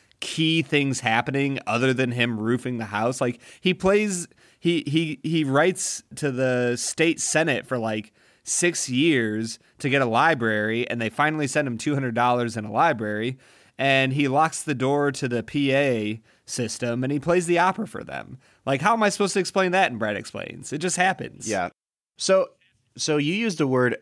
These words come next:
Speaker 2: that, you said that this movie was a meandering movie. And I think I understand what you're saying, but I think I'd probably use a different word. And it kinda gets back to what we were talking about with how the movie has done so well on cable.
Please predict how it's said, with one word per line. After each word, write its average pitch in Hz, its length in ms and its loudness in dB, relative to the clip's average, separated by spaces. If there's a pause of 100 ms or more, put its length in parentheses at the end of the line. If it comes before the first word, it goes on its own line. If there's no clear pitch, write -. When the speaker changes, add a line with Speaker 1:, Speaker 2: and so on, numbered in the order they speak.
Speaker 2:
that, 107 500 0 (140)
you 135 160 2
said 175 220 2
that 104 160 -2
this - 160 -4
movie 107 200 2
was 92 160 -2
a 92 60 -2
meandering 87 720 0
movie. 76 360 -8 (520)
And 113 160 0
I 127 80 2
think 214 320 -2
I 202 140 0
understand 123 460 2
what 110 60 0
you're 101 80 0
saying, 113 280 2
but 98 100 2
I 117 80 2
think 160 180 -2
I'd 185 160 0
probably 135 280 2
use 117 160 0
a 98 40 0
different 82 460 -4
word. 90 420 -2
And 117 320 2
it 151 120 2
kinda 285 240 0
gets 214 160 -2
back 139 220 2
to 123 80 0
what 117 100 0
we 117 80 0
were 104 80 2
talking 110 340 0
about 90 400 0 (180)
with 104 320 0
how 117 220 0
the 147 80 2
movie 127 320 2
has 98 100 -4
done 110 220 2
so 110 180 0
well 101 240 2
on 85 160 0
cable. 90 520 -4